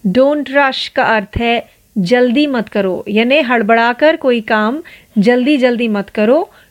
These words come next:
Don't rush। Next two words हैं don't insist। Don't insist का अर्थ है जिद मत करो, यानी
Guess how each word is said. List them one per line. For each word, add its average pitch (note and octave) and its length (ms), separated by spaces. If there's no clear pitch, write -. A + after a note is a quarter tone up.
Don't C4+ 520
rush। G#3+ 720
Next D4+ 360
two D#4+ 140
words C#4+ 300
हैं D4 240
don't B3+ 580
insist। B3+ 560
Don't B3+ 680
insist D#4 500
का A#3+ 160
अर्थ A3+ 220
है A#3+ 180
जिद D4 220
मत D4 280
करो, F#3 240
यानी A#3+ 380